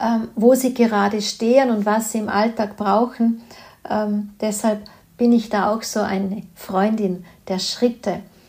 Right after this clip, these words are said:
Und es hat sich zum Beispiel auch gezeigt in den Rauhnächten, ne? Die Rauhnachts-App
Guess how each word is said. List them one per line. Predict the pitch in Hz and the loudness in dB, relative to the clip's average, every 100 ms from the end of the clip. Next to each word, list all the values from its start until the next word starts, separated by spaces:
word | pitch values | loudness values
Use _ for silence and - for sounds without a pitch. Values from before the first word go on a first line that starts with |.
| _ - | _ -4
Und | 214 | -2
es | 208 | 2
hat | 214 226 | 2 0
sich | 240 - | -2 0
zum | 208 | 4
Beispiel | 208 226 233 | 4 4 2
auch | 202 202 | 2 0
gezeigt | 226 - 196 247 254 | -4 -2 2 2 2
in | 208 | 0
den | 190 202 | 0 0
Rauhnächten, | 185 226 247 220 202 - 220 | 2 4 4 2 -2 -6 -4
ne? | 277 - | -4 -4
Die | 208 | -2
Rauhnachts-App | 180 220 247 233 - 226 226 | 0 2 0 -4 -4 -4 -4